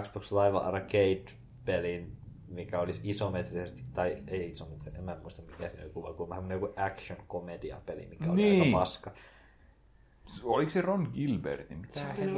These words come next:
Speaker 2: helvettua?
Speaker 1: Gilbertin, vitu hämärä. Sit se on tehnyt jotain näitä vitu lasten edu-, edutainment-pelejä paljon, niitä Pat-Pat-pelejä, missä oot se auto.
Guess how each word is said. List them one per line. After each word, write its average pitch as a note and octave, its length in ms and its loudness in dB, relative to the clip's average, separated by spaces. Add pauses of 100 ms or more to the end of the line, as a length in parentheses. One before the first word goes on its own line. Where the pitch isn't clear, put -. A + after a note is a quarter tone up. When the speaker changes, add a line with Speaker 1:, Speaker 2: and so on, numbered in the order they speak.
Speaker 2:
helvettua? A2 300 -4
Speaker 1:
Gilbertin, F#2+ 680 0
vitu G2 420 -4
hämärä. F2+ 580 -8 (1400)
Sit B2+ 160 -2
se D3 80 0
on C3+ 100 0
tehnyt C3 260 6
jotain A2 400 4
näitä G#2 240 2 (500)
vitu G#2 300 0
lasten G#2 420 4
edu-, G2+ 380 -2
edutainment-pelejä F2 1000 -4
paljon, - 300 -8
niitä F#2 180 -6 (120)
Pat-Pat-pelejä, F2 880 2
missä F2 200 -6
oot F2 80 -6
se F#2+ 120 0
auto. F2 420 2